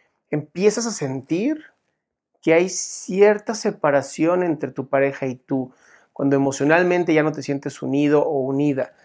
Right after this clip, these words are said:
cuando físicamente incluso se está dando este distanciamiento, ¿qué se tiene que hacer?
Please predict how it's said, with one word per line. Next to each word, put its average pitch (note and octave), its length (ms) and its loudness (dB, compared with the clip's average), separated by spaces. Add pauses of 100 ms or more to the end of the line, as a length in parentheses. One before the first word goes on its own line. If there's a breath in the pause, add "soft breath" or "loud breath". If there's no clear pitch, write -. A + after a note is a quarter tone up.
(320 soft breath)
cuando C3 260 -6
físicamente G3 920 0
incluso C#3 400 -4
se C#3 160 -10
está D#3 200 2
dando C#3+ 300 2
este C#3+ 220 -2
distanciamiento, C3+ 720 -4
¿qué - 80 -14
se F#3 120 0
tiene D#3 320 0
que A#2 120 -6
hacer? - 260 -10